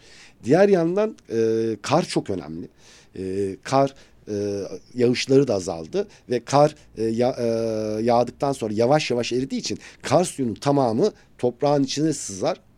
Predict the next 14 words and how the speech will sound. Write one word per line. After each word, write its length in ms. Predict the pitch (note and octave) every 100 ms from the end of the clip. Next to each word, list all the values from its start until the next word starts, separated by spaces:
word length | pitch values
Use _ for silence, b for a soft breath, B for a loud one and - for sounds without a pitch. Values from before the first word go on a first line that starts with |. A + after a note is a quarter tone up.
| _
Onlar 380 | C#3 C3 C3 D#3
hem 160 | C#3 D#3+
toprakta 600 | - - - C#3 C3+ D#3+
depolanır 460 | A2 - A#2 G3+ D#3
hem 200 | E3 D3
de 120 | F3+ B B
yeraltı 400 | A#2+ D3 D3+ - A#2+ -
sularına 460 | - B2+ B2 F3+
doğru 200 | C3+ C#3
sızar. 340 | D#3+ A2 G#2 E2+ B -
E, 500 | G#2+ A2+ A2+ A#2 A2+
Konya'da 340 | - E3+ D3+ D3+
yapılan 320 | D3+ D3+ D3+
çalış-, 340 | D3+ C3+ -